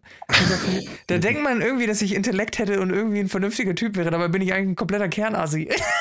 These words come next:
Speaker 2: Ja, genau das war das auch, was ich gedacht habe. Ich dachte auch direkt, als ich dich gesehen hab damals, da hattest du auch noch ein bisschen mehr Bart.
Speaker 1: Ja.
Speaker 2: Oh, sorry. Da dachte ich echt,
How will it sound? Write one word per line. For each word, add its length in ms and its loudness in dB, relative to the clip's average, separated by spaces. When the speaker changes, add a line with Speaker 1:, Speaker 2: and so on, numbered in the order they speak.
Speaker 2:
Ja, 140 0
genau 280 4
das 140 2
war 120 4
das 100 2
auch, 260 -4
was 140 -8
ich 60 -4
gedacht 360 0
habe. 220 -4
Ich 100 -6
dachte 240 -2
auch 140 -2
direkt, 240 -2
als 100 -2
ich 80 -6
dich 80 -10
gesehen 220 -4
hab 80 0
damals, 340 0
da 120 0
hattest 180 -4
du 20 0
auch 60 0
noch 80 0
ein 80 -10
bisschen 180 -8
mehr 140 0
Bart. 340 -2
Speaker 1:
Ja. 280 0
Speaker 2:
Oh, 80 -12
sorry. 320 -4
Da 80 0
dachte 240 4
ich 120 2
echt, 240 0